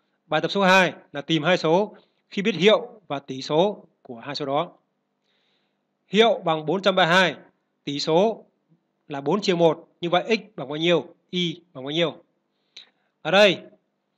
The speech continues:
các em đã làm quen dạng toán này rồi, thì các em không cần phải vẽ sơ đồ. Các em dựa vào tỷ số của hai số là bốn chia một thì các em sẽ hiểu ngầm là số x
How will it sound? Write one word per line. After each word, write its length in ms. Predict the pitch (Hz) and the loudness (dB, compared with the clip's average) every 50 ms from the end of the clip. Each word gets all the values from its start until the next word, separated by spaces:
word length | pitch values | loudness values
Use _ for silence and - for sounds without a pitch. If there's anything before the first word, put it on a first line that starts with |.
| _ _ _ _ _ _ | _ _ _ _ _ _
các 60 | - 180 | -6 -6
em 100 | 175 175 | -4 -4
đã 80 | 190 | -2
làm 200 | 185 175 165 151 - | -2 -2 -2 -4 -2
quen 380 | - 196 202 190 165 135 - - _ - | 0 2 2 2 0 -2 -12 -18 _ -12
dạng 120 | 175 160 | -12 -8
toán 160 | - 156 165 | -4 -4 -2
này 80 | 185 175 | -2 -2
rồi, 240 | 143 165 160 147 117 - _ _ _ _ _ - | -2 -2 -2 -2 -4 -10 _ _ _ _ _ -14
thì 240 | - 143 139 139 123 _ | -12 -10 -10 -10 -12 _
các 80 | - 170 | -6 -6
em 120 | 165 160 | -6 -4
không 200 | 165 - 196 190 | -4 -4 -4 -2
cần 180 | 185 165 147 135 | -2 -4 -6 -6
phải 100 | 127 123 | -8 -10
vẽ 140 | 120 170 185 | -8 -8 -6
sơ 100 | 180 175 | -4 -2
đồ. 260 | 160 156 147 127 - - _ _ _ _ _ _ _ _ _ _ _ _ _ _ _ _ _ _ _ _ _ _ _ _ _ _ - | 0 0 0 -2 -4 -14 _ _ _ _ _ _ _ _ _ _ _ _ _ _ _ _ _ _ _ _ _ _ _ _ _ _ -6
Các 80 | 180 | -6
em 120 | 180 180 156 | -6 -6 -4
dựa 220 | 139 170 214 208 | -4 -2 -2 -2
vào 140 | 175 165 151 | 0 -2 -4
tỷ 220 | 147 - 143 131 | -4 -8 -12 -12
số 260 | 127 - 160 160 185 208 | -8 -2 2 2 2 2
của 140 | 208 175 | 0 -2
hai 140 | 147 165 175 | -2 -2 -2
số 420 | 165 - 156 156 180 220 214 - _ _ _ _ _ _ _ _ _ - | -2 -2 -2 -2 -2 -2 -4 -6 _ _ _ _ _ _ _ _ _ -16
là 180 | 147 139 127 | -14 -14 -12
bốn 220 | 127 139 143 185 214 | -8 -4 -4 -4 -2
chia 140 | - 190 170 | -2 -2 0
một 340 | 165 165 156 147 - - _ _ _ - | 2 2 0 0 -2 -14 _ _ _ -16
thì 100 | - 131 | -12 -8
các 80 | 160 | -8
em 100 | 160 151 | -8 -8
sẽ 120 | 143 190 170 | -8 -10 -10
hiểu 180 | 135 131 131 | -10 -10 -8
ngầm 220 | 135 151 156 143 139 | -4 -2 -2 -2 -2
là 320 | 147 147 143 135 120 - _ _ _ _ _ _ _ _ _ _ _ _ _ _ _ _ _ _ _ _ _ _ _ _ _ _ _ _ _ - | -2 -2 -2 -4 -6 -12 _ _ _ _ _ _ _ _ _ _ _ _ _ _ _ _ _ _ _ _ _ _ _ _ _ _ _ _ _ -18
số 340 | - - - 165 190 226 240 | -12 -6 -2 -2 0 2 0
x 80 | 262 | 0